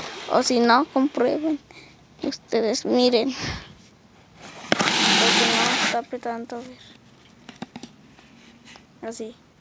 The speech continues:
Ahí están brillando ya con, junto al carro de este. Bueno, parece que no brillan tanto,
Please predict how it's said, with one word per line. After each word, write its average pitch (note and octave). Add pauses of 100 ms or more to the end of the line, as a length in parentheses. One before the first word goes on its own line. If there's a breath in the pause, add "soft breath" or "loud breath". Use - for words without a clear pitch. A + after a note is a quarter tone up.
(1500)
Ahí C4+
están C#4+
brillando C4+
ya C4 (140)
con, B3
junto A#3+
al A#3
carro B3
de A#3+
este. A#3+ (2750 loud breath)
Bueno, C4
parece C4+
que D4+
no C4+
brillan C4
tanto, C4+